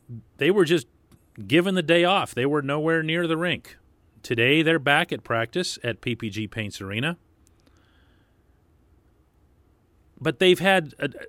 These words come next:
some downtime. They've had some healing time. They've had some me time, you know, to get away from everything. And without being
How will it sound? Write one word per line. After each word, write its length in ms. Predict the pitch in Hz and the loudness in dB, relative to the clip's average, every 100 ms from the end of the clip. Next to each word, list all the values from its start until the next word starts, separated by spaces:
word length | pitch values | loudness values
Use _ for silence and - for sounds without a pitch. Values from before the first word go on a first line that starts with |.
| - | -8
some 360 | - 208 202 | -4 0 2
downtime. 580 | 175 170 170 - 117 92 | 4 4 2 -2 -4 0
They've 200 | 123 131 | 0 0
had 240 | 143 147 | 0 0
some 340 | 120 - 160 147 | -2 -4 -4 -4
healing 420 | 151 156 147 123 | -6 -6 -4 -6
time. 300 | 113 113 98 | -6 -6 -4
They've 180 | 110 110 | -4 -2
had 220 | 139 139 | -2 -2
some 340 | - 139 127 117 - _ | -2 -4 -4 -6 -12 _
me 320 | 120 135 147 127 | -6 -2 0 -2
time, 400 | 131 107 82 - _ - | -2 -2 -4 -14 _ -10
you 80 | 107 | -4
know, 200 | 110 127 | 0 0
to 140 | 127 | -4
get 200 | 98 131 | -2 -2
away 260 | 123 120 123 | 0 0 0
from 200 | - 110 | -2 -6
everything. 540 | 98 98 95 95 76 - _ _ _ _ _ _ | -6 -6 -10 -14 -16 -20 _ _ _ _ _ _
And 380 | 123 120 113 107 - _ _ _ _ _ _ _ _ _ _ - | -8 -4 -4 -8 -14 _ _ _ _ _ _ _ _ _ _ -8
without 560 | 135 147 175 196 - _ _ _ _ _ _ _ 117 107 | 0 4 6 6 2 _ _ _ _ _ _ _ -18 -4
being 440 | 202 208 170 127 | 0 2 0 -4